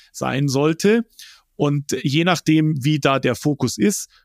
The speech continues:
kommt man dann zum Beispiel zu einem etwas höheren Aktienanteil oder zu einem etwas niedrigeren Aktienanteil.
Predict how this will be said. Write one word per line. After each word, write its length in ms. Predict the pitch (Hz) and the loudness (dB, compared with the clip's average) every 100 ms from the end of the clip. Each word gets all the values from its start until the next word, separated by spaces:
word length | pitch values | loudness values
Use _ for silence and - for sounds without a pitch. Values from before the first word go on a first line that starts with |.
| _ | _
kommt 220 | 139 156 | -2 0
man 140 | 156 127 | 0 0
dann 240 | 131 131 | 0 -2
zum 200 | - 131 | -2 -4
Beispiel 480 | 120 139 - 156 139 | 0 -2 0 0 0
zu 160 | - 147 | -2 -4
einem 260 | 135 117 | -2 -2
etwas 380 | 120 - 113 - - | -4 -2 -4 -4 -2
höheren 440 | 135 170 190 214 | 2 2 2 0
Aktienanteil 1120 | 147 160 - - 185 165 160 143 147 156 165 - - _ | 0 -4 -4 -2 0 2 0 0 0 0 -2 -6 -20 _
oder 300 | 165 143 151 | -2 0 0
zu 180 | - 156 | 0 -4
einem 280 | 156 135 170 | -2 -2 -2
etwas 460 | 147 - 127 - - | -4 -2 -2 -2 -6
niedrigeren 640 | 135 143 - 120 110 117 | -2 -2 0 -2 -2 -2
Aktienanteil. 920 | - - - 113 113 110 - 98 107 | -4 -6 -6 -6 -4 -6 -4 -4 -6